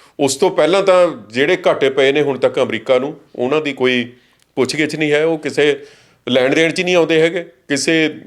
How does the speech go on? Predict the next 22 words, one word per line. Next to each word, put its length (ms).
ਉਹ 440
ਰਿਟਰਨ 340
'ਚ 100
ਨਹੀਂ 140
ਆਉਂਦੇ 240
ਹੈਗੇ। 280
ਬਿਲਕੁਲ 380
ਇਸੇ 300
ਤਰੀਕੇ 360
ਨਾਲ 260
ਜਿਵੇਂ 540
ਪੰਜਾਬ 520
ਦਾ 120
ਪਾਣੀ 360
ਖੋਹਿਆ 340
ਜਾ 180
ਰਿਹਾ, 100
ਕੋਈ 400
ਲੈਣ 300
ਦੇਣ 180
ਨਹੀਂ 140
ਹੈਗਾ 240